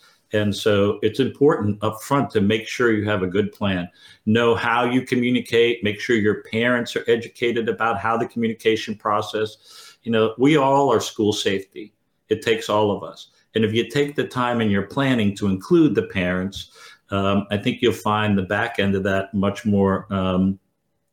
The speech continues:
uh, manageable. The same thing is true, uh,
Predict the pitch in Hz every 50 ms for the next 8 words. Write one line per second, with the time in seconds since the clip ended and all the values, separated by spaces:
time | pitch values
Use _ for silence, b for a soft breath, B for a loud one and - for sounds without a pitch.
0 | _ - - 98 95 95 90 107 - 107 110 110 117 113 110 95 - - 82 90
1 | 85 85 - B B B B B B B B 131 127 - - 127 131 135 - -
2 | 131 131 127 120 - - - - 131 127 127 127 127 120 113 - - 113 107 104
3 | 107 110